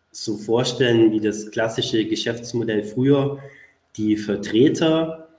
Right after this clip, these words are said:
die, ähm, versuchen, die Kunden zum Kauf zu,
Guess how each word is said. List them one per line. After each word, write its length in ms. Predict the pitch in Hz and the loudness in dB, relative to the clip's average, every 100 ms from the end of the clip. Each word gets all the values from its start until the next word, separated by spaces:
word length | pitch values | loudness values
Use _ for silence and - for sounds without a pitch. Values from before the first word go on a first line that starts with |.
| _ _ _ _ _ - | _ _ _ _ _ -4
die, 280 | 113 110 110 | 0 2 2
ähm, 500 | 101 101 101 98 - | 2 -2 -2 -4 -4
versuchen, 460 | 104 117 127 117 | 0 2 6 6
die 140 | 107 104 | 6 6
Kunden 460 | 135 135 135 131 | 6 6 4 4
zum 240 | - 104 - | 2 0 2
Kauf 380 | 117 139 - | 2 2 -2
zu, 540 | - 151 147 139 139 | -6 0 2 2 -2